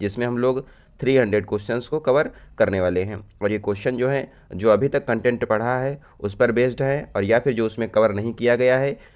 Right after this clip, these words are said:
उसके अलावा जो क्वेश्चन बने हैं, वो यहाँ पर लिए गए हैं और ये एग्जाम के लिए बहुत ही महत्वपूर्ण है। अगर आप लोग इसका पीडीएफ़ चाहते हैं, तो हमारे Telegram को ज्वाइन कर लें, जिसका लिंक डिस्क्रिप्शन बॉक्स में दिया गया है, आप लोग उसको ज्वाइन कर लें। अगर आप लोग चैनल पर पहली बार आ रहे हैं, तो चैनल को जरूर सब्सक्राइब कर लें।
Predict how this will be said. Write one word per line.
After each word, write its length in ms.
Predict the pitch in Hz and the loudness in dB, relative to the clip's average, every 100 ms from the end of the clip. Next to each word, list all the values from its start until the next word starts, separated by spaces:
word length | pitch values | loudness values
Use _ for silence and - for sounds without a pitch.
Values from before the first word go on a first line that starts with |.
| - | -8
उसके 260 | - - 107 | -6 0 4
अलावा 220 | 110 131 | 4 4
जो 100 | 127 | 2
क्वेश्चन 360 | 123 104 110 | -2 -4 -4
बने 180 | 98 101 | 0 0
हैं, 220 | 123 139 - | 0 -4 -6
वो 160 | 104 120 | 0 2
यहाँ 240 | 98 98 | 2 0
पर 180 | 110 127 | -2 0
लिए 200 | 104 92 | 0 -2
गए 160 | 95 | -2
हैं 160 | 95 104 | -4 -6
और 180 | - 98 | -4 -2
ये 80 | 110 | -2
एग्जाम 340 | 87 98 117 | 0 0 0
के 120 | 127 | -2
लिए 100 | 120 | -4
बहुत 280 | 95 95 101 | -4 -6 -6
ही 220 | 107 107 - | -8 -8 -8
महत्वपूर्ण 520 | 92 95 104 113 117 | -6 -6 -6 -6 -6
है। 140 | 135 139 - _ - | -6 -10 -16 _ -8
अगर 200 | 98 110 | 0 2
आप 120 | 127 | 2
लोग 100 | 143 | 0
इसका 180 | 139 139 | -4 -2
पीडीएफ़ 340 | 127 101 101 117 | -4 -2 0 -2
चाहते 340 | 135 131 135 | -2 -4 -2
हैं, 60 | 139 | -4
तो 60 | 123 | -2
हमारे 180 | 107 95 | -2 -2
Telegram 460 | 95 104 117 120 | -2 0 0 0
को 80 | 123 | -2
ज्वाइन 220 | 120 123 | 0 0
कर 120 | 127 | 0
लें, 280 | 131 135 135 | -2 -4 -6
जिसका 220 | - 104 123 | -10 -2 0
लिंक 220 | 127 113 | 0 -2
डिस्क्रिप्शन 520 | 98 - 98 - 123 | -4 -6 -8 -4 -2
बॉक्स 240 | 95 85 | -2 -2
में 120 | 92 90 | -6 -4
दिया 180 | 90 95 | 0 2
गया 200 | 113 123 | 2 2
है, 180 | 139 143 - - | -2 -8 -20 -4
आप 160 | 85 92 | -2 -2
लोग 100 | 95 | -4
उसको 300 | - 156 - | -4 -4 -4
ज्वाइन 280 | 104 101 95 | -4 -2 0
कर 120 | 90 | 0
लें। 160 | 117 135 - - - - | -4 -4 -10 -20 -20 -6
अगर 140 | 98 123 | 2 4
आप 100 | 135 | 4
लोग 100 | 156 | -2
चैनल 140 | 120 | -2
पर 120 | 107 | -2
पहली 280 | 104 92 95 | -2 -4 -2
बार 160 | 107 117 | 0 4
आ 100 | 120 | 4
रहे 100 | 131 | 4
हैं, 60 | |
तो 40 | 135 | 2
चैनल 140 | 113 | -4
को 100 | 95 | -4
जरूर 140 | 87 92 | -4 -4
सब्सक्राइब 400 | 113 - 117 117 | -8 -2 0 2
कर 120 | 123 | 0
लें। 180 | 127 | 0